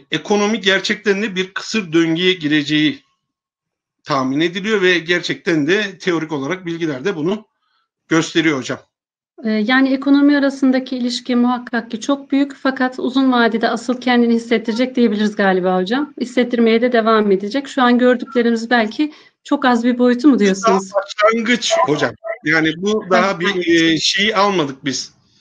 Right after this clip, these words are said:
Speaker 1: Hani, e, bu tedbirleri alıyoruz, karantina uyguluyoruz, sosyal mesafe koyuyoruz filan.
Speaker 2: Hı.
Speaker 1: E, yahut bizim sağlık sektörümüzün, e,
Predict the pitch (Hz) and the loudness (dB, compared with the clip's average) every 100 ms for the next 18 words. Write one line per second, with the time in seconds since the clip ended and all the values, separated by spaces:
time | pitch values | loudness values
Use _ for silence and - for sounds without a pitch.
0 | _ _ - 151 165 151 - 156 151 160 | _ _ -6 0 0 0 -4 -4 -4 -4
1 | 165 170 - _ _ _ _ _ _ _ | -4 -4 -6 _ _ _ _ _ _ _
2 | - 156 185 170 170 175 165 160 165 165 | -6 -4 -2 -2 0 0 0 0 -4 -4
3 | - 151 147 151 175 170 160 160 170 165 | -6 -6 -4 -6 -6 -4 -4 -2 -2 -2
4 | 165 - 143 175 165 160 165 160 175 - | -4 -8 -6 -4 -4 -4 -4 -4 -4 -4
5 | 170 165 170 170 170 - _ _ _ _ | -2 0 0 0 -4 -14 _ _ _ _
6 | - 240 170 208 170 139 143 143 - 175 | -14 -4 0 0 -2 -4 -6 -6 -2 0
7 | 185 160 165 247 - 190 202 214 - 202 | -2 -6 -2 0 2 2 2 2 -4 -4
8 | 180 196 196 196 185 214 - - 147 147 | -4 -4 -2 -4 -2 -2 -4 -8 -4 -4
9 | 147 | -4